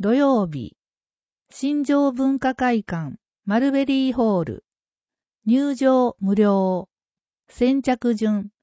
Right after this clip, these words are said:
定員になり次第、入場をお断りさせていただきます。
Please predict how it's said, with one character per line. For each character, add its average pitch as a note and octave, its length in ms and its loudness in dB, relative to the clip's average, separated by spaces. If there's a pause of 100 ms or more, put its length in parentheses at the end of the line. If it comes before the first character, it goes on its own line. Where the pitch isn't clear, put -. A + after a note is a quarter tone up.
(300)
定 C4+ 300 0
員 C4+ 160 0
に C4+ 140 -2
な B3+ 120 0
り C4 120 -2
次 - 160 -10
第、 D#3+ 400 0 (160)
入 B3+ 280 0
場 A3+ 460 0
を G#3 160 -4
お F#3+ 100 -10
断 B3 400 0
り A#3+ 120 -2
さ A#3 160 -4
せ A3 160 -4
て G#3+ 240 0
い G3 100 -8
た G3+ 140 -2
だ F#3 160 -2
き E3+ 160 -4
ま D3+ 160 -6
す。 - 260 -20